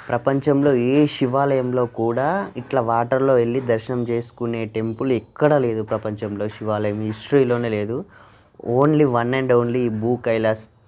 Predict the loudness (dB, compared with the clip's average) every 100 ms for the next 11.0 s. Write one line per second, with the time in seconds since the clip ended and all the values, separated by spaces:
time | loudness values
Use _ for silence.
0 | -6 -2 0 0 0 -2 -4 -6 -4 -2
1 | 0 0 -2 -4 -6 -10 -16 -20 -16 -8
2 | -4 0 2 2 -2 -14 -14 -14 -8 -4
3 | -2 -2 0 0 0 2 2 0 -2 -2
4 | -4 -4 -6 -8 -8 -8 -10 -14 -20 -20
5 | -8 0 2 4 4 4 4 2 4 2
6 | 2 0 0 0 -2 -2 2 2 2 2
7 | 0 0 -2 0 0 0 -4 -4 -6 -6
8 | -6 -2 0 2 0 -2 -2 -2 -4 -4
9 | -4 -4 -4 -2 0 0 0 -2 -2 -4
10 | -4 -4 -4 -6 -10 -6 -4 -4 -6 -8